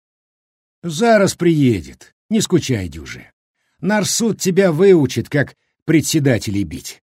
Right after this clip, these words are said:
Нарсуд тебе с недобором пропишет». «Уж это, конечно», охотно согласился Дымок и, зевая, попросил: «Спать мне охота, Разметнов. Отведи меня в сарай,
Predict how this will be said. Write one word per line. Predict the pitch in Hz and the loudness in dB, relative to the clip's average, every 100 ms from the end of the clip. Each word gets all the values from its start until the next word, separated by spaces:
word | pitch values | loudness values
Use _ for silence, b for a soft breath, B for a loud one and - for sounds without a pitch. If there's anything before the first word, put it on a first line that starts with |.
| _ _ - | _ _ -4
Нарсуд | 139 156 127 - 185 - | 0 0 -2 2 2 2
тебе | 160 170 165 - | 2 4 2 -2
с | - | 2
недобором | 190 156 165 147 170 156 147 | 4 4 4 4 4 4 2
пропишет». | 143 127 127 - - _ _ _ _ _ _ _ _ - | 0 0 -4 -4 -16 _ _ _ _ _ _ _ _ -8
«Уж | 127 - | -6 -4
это, | 196 185 | -6 -4
конечно», | - 226 190 175 - 185 151 - _ _ _ _ _ _ _ | 0 4 4 2 0 -2 -2 -4 _ _ _ _ _ _ _
охотно | 110 - 139 127 113 | -12 -6 -6 -4 -6
согласился | - 104 113 - 131 - 101 | -6 -4 -6 -4 -6 -6 -4
Дымок | 107 127 156 - _ _ _ - | -2 -2 -2 -6 _ _ _ -6
и, | 131 123 127 | -2 -2 -4
зевая, | 110 92 123 131 147 123 | -8 -6 -4 -2 -4 -4
попросил: | 101 104 120 113 92 - _ _ _ _ _ _ _ _ - | -6 -8 -6 -6 -10 -14 _ _ _ _ _ _ _ _ -10
«Спать | - - 262 269 - | -10 -4 -2 -2 -2
мне | 127 117 | -4 -4
охота, | - 131 110 120 | -4 -6 -6 -4
Разметнов. | 117 135 123 - 85 - - _ _ | -2 0 -2 -4 -20 -20 -20 _ _
Отведи | 208 202 262 254 277 | -10 -4 0 2 4
меня | 220 165 135 | 4 4 2
в | |
сарай, | - 151 147 123 123 | 0 0 2 0 -2